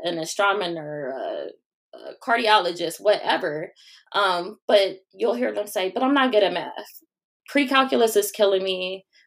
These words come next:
My teacher is making it extra hard, so I don't know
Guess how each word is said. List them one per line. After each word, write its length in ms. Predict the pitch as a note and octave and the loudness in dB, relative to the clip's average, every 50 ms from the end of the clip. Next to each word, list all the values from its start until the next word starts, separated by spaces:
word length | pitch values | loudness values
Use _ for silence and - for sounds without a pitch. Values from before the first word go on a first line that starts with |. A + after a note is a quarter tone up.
| _ | _
My 160 | - G#3+ G#3 G3+ | 0 0 0 2
teacher 520 | - - C4 C4 B3+ - C4 B3 A#3 A3+ | 2 2 0 0 2 4 4 4 6 6
is 300 | A3 G3+ - G3 G3 G3 | 4 4 4 2 2 2
making 260 | G#3 G3+ G3 G3+ G3 | 2 0 0 0 -2
it 80 | F#3 F3+ | -2 -2
extra 300 | - F#3+ F#3+ - - F#3 | -2 -4 -4 -4 -6 -4
hard, 380 | F#3 F#3+ F3+ F3+ F3+ F3 E3 D3+ | -2 0 0 0 0 -2 -4 -4
so 480 | - - F#3+ F3 F3 F3 F3 D#3+ - - - | -2 -2 0 0 0 0 -2 -4 -4 -4 0
I 100 | F#3+ G#3+ | 0 2
don't 180 | G3 G3 G3 | 2 0 -2
know 140 | F#3+ F3+ F3 | -2 -4 -4